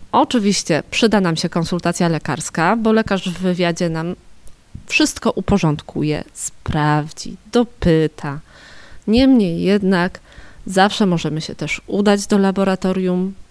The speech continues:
poprosić, jeżeli już mamy konkretne podejrzenia co do konkretnych alergenów. My je mamy albo w różnych pakietach, albo możemy je robić osobno.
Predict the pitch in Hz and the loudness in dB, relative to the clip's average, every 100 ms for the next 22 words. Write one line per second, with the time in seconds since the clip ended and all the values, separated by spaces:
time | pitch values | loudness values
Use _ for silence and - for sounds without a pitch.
0 | - 196 190 190 190 196 - 185 - 175 | -2 -2 0 2 2 2 -2 -4 0 0
1 | 185 185 190 - 185 208 214 202 - 208 | 2 0 -2 0 2 4 2 -2 -2 0
2 | 202 233 247 269 247 214 202 190 202 190 | 2 2 4 2 2 4 4 4 4 2
3 | 175 - 170 - 151 208 202 220 - 202 | -2 -4 -6 -4 -2 0 0 -2 -2 -2
4 | 202 202 202 196 185 - - - - - | -2 -2 -2 0 -4 -8 -20 -20 -18 -10
5 | - 220 226 214 196 175 160 - 185 185 | 0 4 4 6 6 4 2 0 0 0
6 | 185 185 202 - 208 - 226 220 180 170 | 0 -2 -2 -2 -4 -2 0 0 -2 -2
7 | 170 180 185 196 202 220 226 233 - 254 | -2 0 0 2 4 4 4 2 -4 -4
8 | - 285 247 220 220 202 | 0 2 2 2 2 2